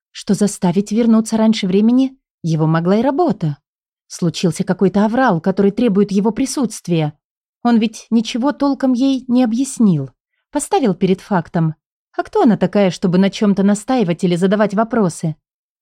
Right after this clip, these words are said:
Пока еще никто. А теперь вот и не успеет стать кем-то ближе. Когда он ей сообщит о беременности Марины? Или он предпочтет и дальше скрывать это от нее?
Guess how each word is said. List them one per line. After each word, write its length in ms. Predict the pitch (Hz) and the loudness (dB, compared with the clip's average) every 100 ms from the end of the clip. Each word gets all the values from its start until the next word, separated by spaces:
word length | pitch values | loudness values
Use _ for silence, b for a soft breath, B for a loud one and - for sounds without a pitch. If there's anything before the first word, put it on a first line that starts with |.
| - | -6
Пока 240 | 285 285 | -6 -2
еще 280 | 349 226 185 | -2 -2 0
никто. 480 | 175 180 - 220 190 _ _ _ _ _ | 0 0 -2 -2 -2 _ _ _ _ _
А 240 | - 226 | -2 0
теперь 400 | 208 208 - 202 | 0 -2 -2 -2
вот 300 | 185 170 - _ _ _ _ | 0 -2 -4 _ _ _ _
и 100 | 330 | 0
не 140 | 302 196 | 2 2
успеет 520 | 156 - 196 180 - | 0 -2 0 0 -2
стать 340 | - 180 170 | -4 -2 -2
кем-то 320 | - 175 160 | -2 -2 0
ближе. 460 | 160 165 160 151 160 _ _ _ _ _ _ _ _ - | 0 0 0 -2 -6 _ _ _ _ _ _ _ _ -6
Когда 380 | 180 160 151 208 | -4 0 2 2
он 100 | 262 | 2
ей 220 | 240 247 | 0 -2
сообщит 560 | - 233 226 - 254 226 | -4 -6 -6 -8 -6 -2
о 40 | |
беременности 680 | 196 226 226 226 220 214 196 | 0 2 4 4 2 0 0
Марины? 580 | 190 196 190 185 180 _ _ _ _ | 2 2 2 0 -2 _ _ _ _
Или 200 | 180 180 | 2 4
он 160 | 175 160 | 2 2
предпочтет 720 | - 175 - 175 - 190 180 | -2 -2 -2 -2 -2 -2 0
и 40 | |
дальше 360 | 180 202 - 180 | 2 0 0 -6
скрывать 420 | - 180 175 170 | -4 -2 0 0
это 220 | 160 160 | -2 -2
от 100 | 156 | 0
нее? 380 | 175 175 170 147 | 0 0 0 -4